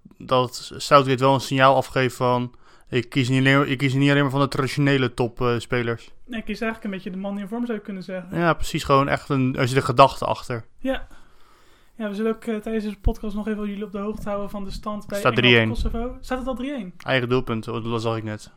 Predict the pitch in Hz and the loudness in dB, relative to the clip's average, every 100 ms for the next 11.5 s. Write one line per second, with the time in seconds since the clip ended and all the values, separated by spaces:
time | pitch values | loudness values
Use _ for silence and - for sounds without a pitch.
0 | - 254 240 - - 117 - - - 113 | -10 -8 -6 -8 -6 -6 -6 -14 -12 -10
1 | - 117 113 110 - - 240 277 240 101 | -6 -6 -6 -8 -14 -18 -16 -12 -8 -2
2 | 127 127 123 - - 135 127 139 131 123 | 0 0 -2 -4 -6 -6 0 2 2 2
3 | 123 120 131 - 147 123 120 120 117 117 | 0 0 -2 -4 -6 -2 -2 0 0 0
4 | 117 117 120 127 123 117 - 113 110 107 | -2 -4 -2 -2 0 -2 0 -2 -2 -4
5 | 107 101 110 113 107 110 104 107 - 214 | -4 -6 -6 -6 -6 -8 -10 -14 -10 -6
6 | 202 185 180 190 185 202 208 233 202 - | -4 -6 -12 -12 -10 -10 -12 -14 -16 -14
7 | 196 208 196 180 208 202 202 208 202 _ | -14 -12 -12 -8 -6 -6 -6 -10 -14 _
8 | _ _ _ _ _ _ _ _ - 233 | _ _ _ _ _ _ _ _ -12 -6
9 | 208 202 202 196 190 - 220 - 233 190 | -2 -2 -4 -6 -6 -6 -6 -2 -2 -2
10 | 180 175 185 185 202 220 208 214 233 214 | -4 -6 -6 -6 -8 -8 -8 -8 -8 -8
11 | 214 214 - 208 | -8 -8 -10 -10